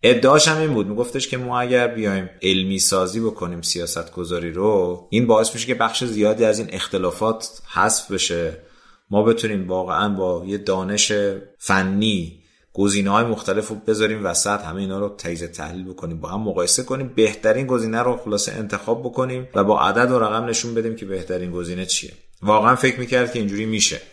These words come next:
و به اصطلاح با این هدف اصلاً پالیسی ساینسز به قول خودشون علوم سیاست گذاری شکل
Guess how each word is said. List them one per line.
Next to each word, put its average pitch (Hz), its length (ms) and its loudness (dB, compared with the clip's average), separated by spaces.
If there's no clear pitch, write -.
و 95 140 4
به 107 80 0
اصطلاح 104 600 4
با 110 120 4
این 127 280 0
هدف 95 340 0
اصلاً 95 380 -2
پالیسی 98 360 4
ساینسز 95 800 2
به 92 80 -6
قول 87 200 -6
خودشون 85 380 0
علوم 87 300 -6
سیاست 85 440 -2
گذاری 87 300 -6
شکل - 340 0